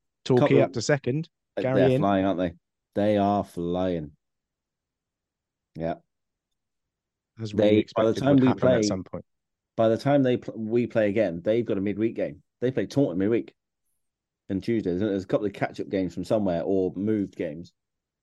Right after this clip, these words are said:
Speaker 2: So they play midweek. They, they could be four behind us. Mm. Mm.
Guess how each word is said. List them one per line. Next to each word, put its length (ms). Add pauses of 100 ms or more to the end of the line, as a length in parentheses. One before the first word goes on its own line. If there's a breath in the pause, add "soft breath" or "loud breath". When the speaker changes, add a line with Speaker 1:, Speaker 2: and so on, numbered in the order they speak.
(160)
Speaker 2:
So 140
they 160
play 180
midweek. 400
They, 220 (220)
they 120
could 200
be 120
four 380 (200)
behind 300
us. 240 (1600)
Mm. 440 (1000)
Mm. 380